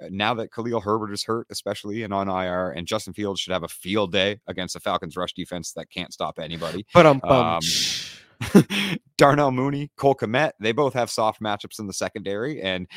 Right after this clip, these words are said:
Speaker 1: you know, Chase Claypool's kind of just been drawing coverages, but it's certainly opened up some nice looks for both of those other guys, uh, who were seeing, you know, literally double coverages both because they were the only two pass catchers on the field.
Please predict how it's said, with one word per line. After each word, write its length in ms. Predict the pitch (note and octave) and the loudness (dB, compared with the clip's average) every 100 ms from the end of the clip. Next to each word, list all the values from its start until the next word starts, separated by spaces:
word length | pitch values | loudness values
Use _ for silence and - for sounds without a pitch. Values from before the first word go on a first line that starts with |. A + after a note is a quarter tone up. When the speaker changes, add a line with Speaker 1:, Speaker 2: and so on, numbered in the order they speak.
| - | -12
Speaker 1:
you 100 | - | -2
know, 120 | A#2+ G2+ | -2 0
Chase 260 | A#2+ A2+ | -2 -2
Claypool's 380 | - A2+ A#2 G#2 | 0 0 -2 -2
kind 180 | A#2+ A2+ | -2 -2
of 80 | F#2+ | -4
just 160 | G#2 | -8
been 140 | G2 F#2 | -8 -8
drawing 520 | F#2 G2+ A2+ G#2+ F#2+ | 0 4 4 2 0
coverages, 460 | A2 C3 C3 G2+ A2+ | -2 -2 -4 -8 -6
but 120 | G#2 | -6
it's 160 | G#2 - | -4 -6
certainly 360 | G#2 C3 B2 | -6 -4 -2
opened 260 | B2+ C3 A#2+ | -2 0 -2
up 100 | C#3 | 0
some 160 | C3 | -2
nice 240 | A#2 C3+ - | -2 -2 -2
looks 180 | C#3 - | -4 -4
for 120 | A#2+ | 0
both 240 | B2 B2 | 0 0
of 60 | A#2 | 0
those 180 | B2+ A#2 | 0 2
other 180 | F3+ | 0
guys, 340 | - D#2+ A2+ - - - | -2 -4 -6 -8 -14 0
uh, 200 | G#2 F#2 | 2 4
who 100 | G2+ | 2
were 220 | G2 F#2+ F#2 | -2 -2 -4
seeing, 400 | - A#2+ G2+ G2 | -4 -4 -4 -6
you 60 | |
know, 260 | F2 E2+ F#2+ - - _ _ _ _ | -6 -8 -10 -16 -20 _ _ _ _
literally 420 | G2+ C#3+ C3+ B2 | -2 0 2 -2
double 300 | G#2 C3 G#2+ | 0 0 2
coverages 440 | - B2 G#2 G2 E2+ | 0 -2 -2 -8 -2
both 320 | A#2+ A#2 - | 0 0 -4
because 240 | F#2 F#2 | -10 -6
they 80 | F#2 | -6
were 140 | F#2 | -4
the 80 | F#2 | -4
only 160 | F#2+ F#2 | -6 -6
two 140 | G#2 | -10
pass 240 | F#2+ F#2 - | -6 -6 -6
catchers 260 | F#2+ - | -12 -14
on 80 | D#2 | -16
the 60 | E2+ | -12
field. 320 | A2 G#2+ | -8 -8